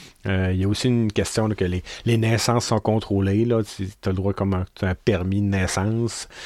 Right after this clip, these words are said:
Puis là, t'as le droit d'avoir un enfant, puis sinon, t'as pas le droit d'avoir des enfants, et cetera, et cetera. On contrôle vraiment. Là, les dix mille personnes,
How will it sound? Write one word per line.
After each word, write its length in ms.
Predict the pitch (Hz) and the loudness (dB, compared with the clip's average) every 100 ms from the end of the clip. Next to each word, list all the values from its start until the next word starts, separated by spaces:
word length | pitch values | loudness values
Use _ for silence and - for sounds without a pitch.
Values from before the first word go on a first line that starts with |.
| - | -12
Puis 80 | - | -4
là, 80 | 104 | 0
t'as 100 | 120 | 2
le 60 | 110 | 4
droit 180 | 107 | 4
d'avoir 320 | 107 107 107 107 | 2 2 2 2
un 100 | 95 | 0
enfant, 520 | 92 90 107 110 113 | 0 -2 0 0 0
puis 120 | 104 | -4
sinon, 200 | - 101 | -4 -2
t'as 100 | 101 | -2
pas 120 | - | -2
le 40 | 87 | 0
droit 100 | 92 | 0
d'avoir 160 | 87 | 0
des 120 | 92 | 0
enfants, 240 | 87 82 101 | 0 -2 -4
et 20 | |
cetera, 240 | - 95 | -2 -4
et 20 | 92 | -2
cetera. 240 | 90 90 | -2 0
On 120 | 123 | 0
contrôle 360 | - 117 117 123 | 2 0 4 4
vraiment. 300 | 113 104 98 | 4 2 0
Là, 140 | 135 | 0
les 160 | 123 107 | 2 0
dix 240 | 98 110 | 0 0
mille 200 | 107 117 | 2 2
personnes, 420 | 113 98 - 113 | 2 0 0 -2